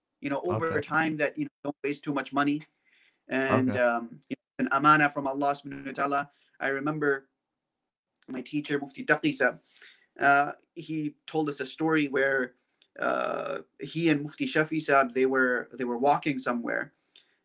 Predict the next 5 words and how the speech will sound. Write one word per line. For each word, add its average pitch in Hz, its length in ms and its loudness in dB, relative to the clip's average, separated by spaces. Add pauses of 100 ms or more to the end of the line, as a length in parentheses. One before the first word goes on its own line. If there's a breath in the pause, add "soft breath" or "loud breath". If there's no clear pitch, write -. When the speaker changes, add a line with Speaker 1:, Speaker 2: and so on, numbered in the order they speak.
(120)
Speaker 1:
and, 135 640 -2 (100)
um, 123 500 0 (760)
Mufti 143 300 -4
Shafi 170 380 -2
Sahib 156 480 4